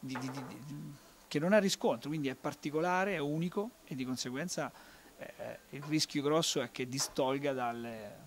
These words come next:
dal reale. E, e poi l'altra cosa importante è che il,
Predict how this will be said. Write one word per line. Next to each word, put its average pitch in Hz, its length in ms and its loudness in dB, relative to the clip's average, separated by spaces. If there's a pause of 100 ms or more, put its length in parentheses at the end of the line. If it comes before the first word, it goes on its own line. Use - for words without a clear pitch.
(160)
dal 135 160 2
reale. 127 560 -4 (540)
E, 117 680 -10 (880)
e 135 60 -4
poi 165 160 2
l'altra 151 220 6
cosa 139 200 2
importante 131 600 -4
è 139 40 -4
che 120 720 -10
il, 113 280 -10